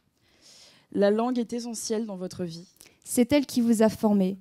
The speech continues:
Speaker 2: qui a fait en partie la personne que vous êtes aujourd'hui. Grâce à elle, vous avez su lire, vous avez su écrire. Écrire et créer des femmes, des femmes fortes, des femmes qui lisent.
Speaker 1: En somme, des femmes dangereuses.
Speaker 2: Dans vos textes,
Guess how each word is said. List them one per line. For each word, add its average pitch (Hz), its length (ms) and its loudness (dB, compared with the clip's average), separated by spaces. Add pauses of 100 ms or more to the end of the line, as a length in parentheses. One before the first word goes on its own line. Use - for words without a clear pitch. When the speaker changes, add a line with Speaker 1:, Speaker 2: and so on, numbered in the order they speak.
(120)
Speaker 2:
qui - 160 -2
a 233 60 4
fait 247 140 -2
en 262 120 4
partie 269 500 0 (300)
la 226 100 4
personne 262 400 2
que 233 100 -2
vous 233 220 -2
êtes 233 180 0
aujourd'hui. 190 480 -2 (260)
Grâce 233 340 0
à 226 40 4
elle, 262 260 2 (140)
vous 214 120 2
avez 226 160 4
su 277 260 2
lire, 214 320 2 (120)
vous 202 120 0
avez 208 160 6
su - 240 0
écrire. 185 480 -2 (420)
Écrire 277 380 2
et 277 100 2
créer 226 240 0
des 214 140 4
femmes, 180 340 -4 (300)
des 220 120 4
femmes 220 240 2
fortes, - 520 -2
des 202 140 -2
femmes 208 260 2
qui 202 160 -4
lisent. 170 280 -6 (960)
Speaker 1:
En 202 120 -4
somme, 214 540 -4
des 190 160 -2
femmes 196 240 -6
dangereuses. 160 480 -10 (640)
Speaker 2:
Dans 247 140 2
vos 247 140 4
textes, 262 540 -4